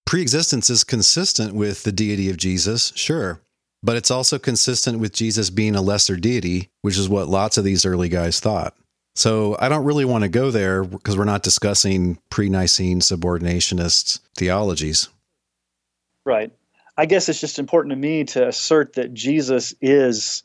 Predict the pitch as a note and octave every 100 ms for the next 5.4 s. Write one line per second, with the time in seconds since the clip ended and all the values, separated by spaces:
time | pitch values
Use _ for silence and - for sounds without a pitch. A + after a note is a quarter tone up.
0 | _ - B2+ B2+ C3+ B2 A#2 A2 G#2 _
1 | _ - - D3+ B2+ A2+ B2+ B2 G#2+ G#2
2 | G2+ _ C3+ B2+ B2 A#2 A2+ - C#3+ -
3 | G2+ F#2+ - - - _ - - B2+ B2
4 | A#2+ B2+ C#3+ C3+ C3 A#2+ C#3 C3 A#2+ B2
5 | C3+ C#3+ B2+